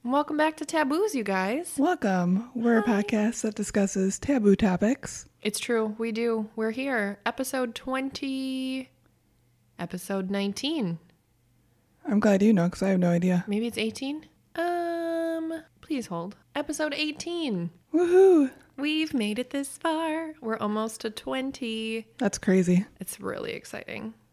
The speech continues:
Speaker 1: It is insane. So, hi, how are you today?
Speaker 2: I'm good.
Speaker 1: Good. I love hearing that. We are fourteen days away from Christmas.
Speaker 2: That's true. I can't believe it's here already.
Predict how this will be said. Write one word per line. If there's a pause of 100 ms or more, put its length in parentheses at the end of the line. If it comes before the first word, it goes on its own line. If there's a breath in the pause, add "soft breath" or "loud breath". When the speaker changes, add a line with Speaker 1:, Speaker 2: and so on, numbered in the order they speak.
(140)
Speaker 1:
It
is
insane.
So,
hi,
how
are
you
today? (280)
Speaker 2:
I'm
good. (380)
Speaker 1:
Good.
I
love
hearing
that. (560)
We
are
fourteen
days
away
from
Christmas. (120)
Speaker 2:
That's
true.
I
can't
believe
it's
here
already.